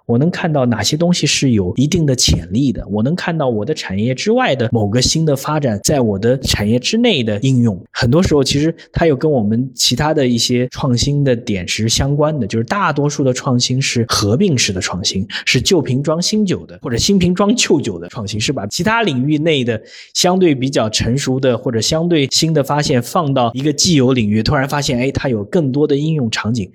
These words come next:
其实它不断在强调这一点，其实又应和了一句特别常见的一句话，甚至被我们讲烂了，就是说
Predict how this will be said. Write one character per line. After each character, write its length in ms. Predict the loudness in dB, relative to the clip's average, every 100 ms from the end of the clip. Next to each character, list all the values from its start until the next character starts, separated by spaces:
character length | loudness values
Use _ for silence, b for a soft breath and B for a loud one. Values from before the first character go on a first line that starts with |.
| B
其 160 | -2 0
实 80 | 2
它 180 | 0 -4
不 80 | -2
断 220 | 0 0 2
在 160 | 2 0
强 280 | -2 0
调 160 | 0 0
这 200 | 0 0
一 100 | 0
点， 240 | -4 -10 -4
其 160 | 2
实 120 | 4 4
又 200 | 4 2
应 200 | 2 0
和 200 | 0 2
了 100 | 2
一 100 | 0
句 280 | -2 0 0
特 240 | 0 0
别 360 | 0 2 2 0
常 260 | -2 0 2
见 160 | 2
的 80 | 2
一 40 |
句 60 | 0
话， 140 | -2
甚 160 | -2 -2
至 60 | 0
被 120 | 0
我 60 |
们 100 | 0
讲 240 | 0 -2 -2
烂 220 | -2 0
了， 80 | -2
就 100 | -2
是 60 | -2
说 100 | -2